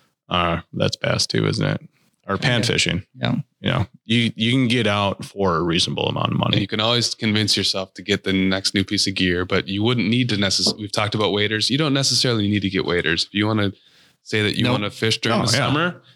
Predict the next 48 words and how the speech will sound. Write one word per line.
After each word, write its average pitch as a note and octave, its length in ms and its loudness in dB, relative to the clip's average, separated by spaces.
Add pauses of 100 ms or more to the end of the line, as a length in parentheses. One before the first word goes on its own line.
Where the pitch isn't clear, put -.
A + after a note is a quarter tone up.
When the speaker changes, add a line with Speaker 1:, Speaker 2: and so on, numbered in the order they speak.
(180)
Speaker 3:
and G2 80 0
you F#2+ 200 2
can G2 200 2
put A#2+ 200 -2
on A2+ 120 2
a A2 60 0
pair A#2 200 0
of G#2+ 100 2
sandals A#2+ 500 2
and G2 240 2
some - 140 -6
shorts B2+ 400 0
and F#2+ 120 0
get G#2 220 0
wet, A2 380 0 (100)
that's G#2 160 -2
fine. G2 380 0 (200)
Go A#2+ 100 -2
Speaker 2:
Yep. B2 80 0
Speaker 3:
do C3+ 120 2
that. F2+ 260 0
And F#2 160 0
you G#2 240 0
really A2+ 260 2
could G#2 200 -4
get G#2+ 140 2
away G#2 180 2
with G2 140 -2
that F#2+ 180 0
setup, G2+ 340 0
and F2+ 320 -2
you'd F#2 140 2
have F2+ 180 -2
a, E2+ 160 0 (120)
Speaker 2:
You C3 100 0
Speaker 3:
a A2+ 40 -2
Speaker 2:
could. B2+ 160 0
Speaker 3:
heck A2+ 220 0
of G#2 60 -2
a G#2 80 0
summer. G#2 220 0
Speaker 2:
And, D3 280 2
Speaker 1:
Yeah. F2 240 0 (520)
Speaker 2:
and C3 260 4
there's D3+ 200 2
a D3+ 60 0
lot B2+ 440 2
of A2+ 240 0